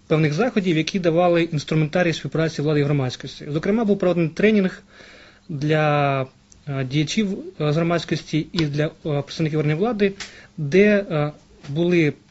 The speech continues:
показані, які є найбільш, е, доступні інструменти співпраці. І як результат, е, ми хотіли отримати проекти, які були написані спільно представниками громадських організацій і, е,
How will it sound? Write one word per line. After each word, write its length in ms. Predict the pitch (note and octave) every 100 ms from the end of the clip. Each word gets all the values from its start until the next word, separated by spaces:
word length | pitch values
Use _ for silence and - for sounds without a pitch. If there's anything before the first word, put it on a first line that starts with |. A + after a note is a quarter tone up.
| -
показані, 600 | D3 G3 G3 F#3 F3 D#3+
які 420 | D#3+ D3 F#3 F3+ E3+
є 160 | D3+ D#3+
найбільш, 640 | D#3 C#3 D#3 D3+ - - -
е, 360 | D3 C#3+ C#3 C#3
доступні 440 | C3+ C#3+ F#3 F3+
інструменти 480 | C#3+ - D#3 E3+ D#3+
співпраці. 640 | - D#3+ D3+ C3+ A#2+ - A2+ - - - - - - -
І 320 | F3 F#3+ F3+
як 200 | F3 F3
результат, 760 | E3 F3+ F3+ A#3 A#3+ - - G#3+
е, 360 | D3 C#3+ C#3+ B2+ _ _ _ _ _ _ _ -
ми 140 | F3 F#3+
хотіли 260 | G3 F3+
отримати 640 | D#3+ F3 F3 E3 D#3+ D3+ D#3 - -
проекти, 500 | D3+ F3 A3 - D3+
які 220 | C#3 F3
були 120 | E3
написані 260 | E3 - D#3+
спільно 500 | - - F3 D3 C3
представниками 580 | C#3 - D3+ D3 C#3+ C3+
громадських 420 | D3 C#3+ - -
організацій 540 | D3+ D#3 A#3 B3 A#3 G#3+ - - - - -
і, 460 | F#3 G#3 A3 G#3+ G#3
е, 440 | E3+ D3+ D3+ D3